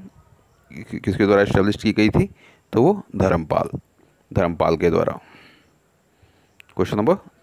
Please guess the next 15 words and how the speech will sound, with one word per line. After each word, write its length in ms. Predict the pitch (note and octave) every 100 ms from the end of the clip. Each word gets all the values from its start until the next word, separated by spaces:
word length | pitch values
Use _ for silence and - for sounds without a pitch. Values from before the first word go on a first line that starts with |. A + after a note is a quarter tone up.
| -
three, 260 | G#2 E3 E3+ _ _ _ _ _ - - _ -
the 120 | A2
Sun 220 | G#2 A#2+ C3+
Temple, 280 | E3 D#3+ F3
known 440 | B2+ F#2 B2 C#3+
for 280 | D3 D3+ D3
its 240 | - A2 A2 - - -
fine 220 | G2 B2+
architecture, 720 | - E2 - - E2 - - - _ _ _ _ _ _ -
is 100 | C#3 -
situated 500 | - - F#2+ F2+ F#2 -
at। 340 | B1+ A#1+ - - _ _ _ _ -
सन 240 | - F#2
टेम्पल 400 | F#2 G2 F2+ G2+
को 280 | F#2+ G2+ A2